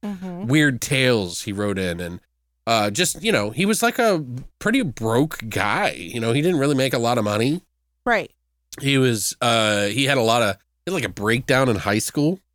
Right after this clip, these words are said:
Speaker 1: Mm-hmm.
Speaker 2: where, you know, he just, he wasn't good at being social with people, I think. And, uh, so he put himself into books, you know what I mean? He was,
Speaker 1: Right.
Speaker 2: like, really into books.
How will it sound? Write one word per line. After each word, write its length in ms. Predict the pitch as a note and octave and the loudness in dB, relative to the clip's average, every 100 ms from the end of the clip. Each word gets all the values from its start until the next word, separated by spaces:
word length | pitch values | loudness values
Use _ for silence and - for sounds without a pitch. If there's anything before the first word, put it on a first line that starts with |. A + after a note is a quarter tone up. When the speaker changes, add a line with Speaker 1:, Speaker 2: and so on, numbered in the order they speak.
| _ - | _ -12
Speaker 1:
Mm-hmm. 300 | G#3+ G3 F#3+ A3 _ _ _ - | -10 -10 -12 -14 _ _ _ -4
Speaker 2:
where, 480 | A2+ A2 G#2+ G2 F#2+ _ _ _ | 2 4 4 2 -4 _ _ _
you 120 | B2+ | -4
know, 240 | A#2 F#2 F2+ - | -2 -2 -6 -8
he 80 | C#3 | -4
just, 260 | C3 B2+ - _ | -2 -2 -6 _
he 160 | - E3 | -2 2
wasn't 360 | D#3+ F#3 A#3+ - _ _ _ - | 4 4 2 -4 _ _ _ 0
good 180 | D3+ D#3+ | 2 4
at 180 | A#2 - | 2 -2
being 220 | C3+ B2 | -2 0
social 540 | - C3+ A#2 - G2+ | 0 0 0 0 -6
with 160 | F2+ D#2+ | -6 -6
people, 360 | G2+ E2+ E2 E2 | -6 -6 -8 -10
I 100 | F2 | -8
think. 380 | F#2 D#2+ C2+ _ | -8 -10 -14 _
And, 240 | A2+ G#2+ G#2+ | -6 -4 0
uh, 300 | G#2+ F#2+ F2+ - _ _ | 0 0 -4 -8 _ _
so 120 | - | 0
he 80 | D#3+ | 0
put 220 | C#3 - G3+ | 0 0 2
himself 380 | F3+ - D#3 | 2 2 2
into 160 | D#3+ C#3 | 2 0
books, 600 | G2 A#2 G2 - - - | 0 0 0 -4 -10 -6
you 100 | A2+ | -2
know 140 | A2 A2 | 2 2
what 60 | |
I 40 | A2 | 2
mean? 280 | A2 A2+ A2+ | 2 0 0
He 140 | B2 | 0
was, 80 | - | 0
Speaker 1:
Right. 100 | - | 0
Speaker 2:
like, 160 | A2+ G#2+ | -2 -2
really 580 | A2 B2+ C3 B2+ A#2+ | -2 2 4 4 4
into 180 | A2+ G#2+ | 2 0
books. 520 | G2 A2 G#2 - - | 0 0 0 -4 -12